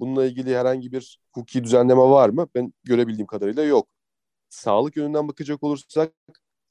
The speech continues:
bu yerleştirilecek çiplerin sorumluluğu kimde olacak mesela? Bu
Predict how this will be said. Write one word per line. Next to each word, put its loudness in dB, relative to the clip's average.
bu -6
yerleştirilecek -4
çiplerin -2
sorumluluğu 2
kimde -2
olacak 0
mesela? -6
Bu 2